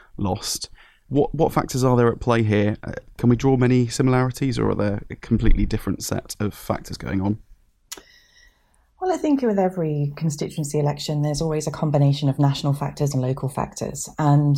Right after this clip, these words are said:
Speaker 2: it's true that, you know, splitting Labour's vote is one of Labour's primary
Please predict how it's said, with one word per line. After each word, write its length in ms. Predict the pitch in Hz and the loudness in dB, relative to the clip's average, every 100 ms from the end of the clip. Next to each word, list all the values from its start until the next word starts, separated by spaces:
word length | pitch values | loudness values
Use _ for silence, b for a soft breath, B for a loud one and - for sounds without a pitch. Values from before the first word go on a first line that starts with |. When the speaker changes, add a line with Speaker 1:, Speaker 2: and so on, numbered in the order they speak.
| 143 160 | 0 -2
Speaker 2:
it's 240 | 143 - | -2 -4
true 400 | - 185 160 151 143 | -2 0 2 0 0
that, 440 | 147 151 - - 165 | -2 -4 -8 -8 -2
you 80 | |
know, 140 | 143 135 | 2 2
splitting 520 | - - 220 208 185 | 0 0 0 2 2
Labour's 340 | 165 151 151 | 2 0 -2
vote 420 | 143 143 - - - - | 0 0 0 -12 -16 -2
is 140 | 147 | 0
one 140 | 156 147 | 2 2
of 160 | 147 | 2
Labour's 440 | 147 143 143 143 - _ _ _ | 4 4 2 -2 -8 _ _ _
primary 640 | - 175 165 147 143 139 | 0 4 4 4 2 0